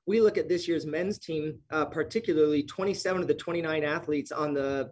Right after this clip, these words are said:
the traveling team played legitimate high school ultimate. They had a coach. They, so they show up to tryouts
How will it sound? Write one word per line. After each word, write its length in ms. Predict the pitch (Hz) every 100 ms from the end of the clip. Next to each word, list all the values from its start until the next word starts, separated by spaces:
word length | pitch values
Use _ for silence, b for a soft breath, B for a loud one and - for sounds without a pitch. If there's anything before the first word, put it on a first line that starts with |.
| -
the 260 | 147 135 -
traveling 420 | 196 220 185 147
team 320 | 160 156 147 b b b _
played 380 | - 185 175 170 - - -
legitimate 640 | 147 170 - 170 165 165 -
high 160 | 165
school 460 | 156 - 170 156 147
ultimate. 360 | 165 160 131 104
They 80 | 127
had 160 | 147
a 40 | 147
coach. 320 | 170 156 -
They, 220 | 131 -
so 160 | - 156
they 100 | 139
show 260 | 127 202 208
up 140 | -
to 80 | 147
tryouts 680 | - 196 226 170 143 -